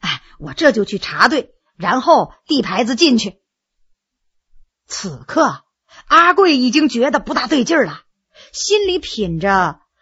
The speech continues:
乾隆说的“纪云不在”几个字儿，总觉得弦外有音，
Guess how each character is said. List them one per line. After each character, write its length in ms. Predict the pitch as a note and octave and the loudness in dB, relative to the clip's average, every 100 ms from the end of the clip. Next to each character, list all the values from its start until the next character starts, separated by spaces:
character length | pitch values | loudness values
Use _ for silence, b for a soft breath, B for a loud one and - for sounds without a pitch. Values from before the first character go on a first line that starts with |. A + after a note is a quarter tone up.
| _ _ _ - | _ _ _ -10
乾 400 | - C4 C4+ F4 | -6 0 0 2
隆 180 | D4 D#4+ | 2 2
说 340 | - D#4+ E4 | 0 4 6
的 320 | C4+ F#3+ C#3+ _ _ | 6 4 2 _ _
“纪 340 | A4+ A4+ C4+ | -8 -6 -2
云 260 | G#3 C4+ F4+ | 0 -2 -4
不 200 | C4 F#4 | -4 -2
在” 300 | A#4 G#4 C4+ | -2 -2 -4
几 200 | G#3+ E3+ | -6 -6
个 100 | G#3+ | -6
字 80 | A#3 | -6
儿， 160 | E3+ _ _ _ - B | -8 _ _ _ -20 B
总 340 | - C#4 G#3 G#3 | -2 0 0 0
觉 220 | A#3+ G4+ | 2 2
得 100 | G#4 | 2
弦 280 | - D#4 E4+ | 2 2 4
外 140 | D4+ | 6
有 160 | A#3 G#3 | 4 4
音， 300 | C4+ C#4 | 0 0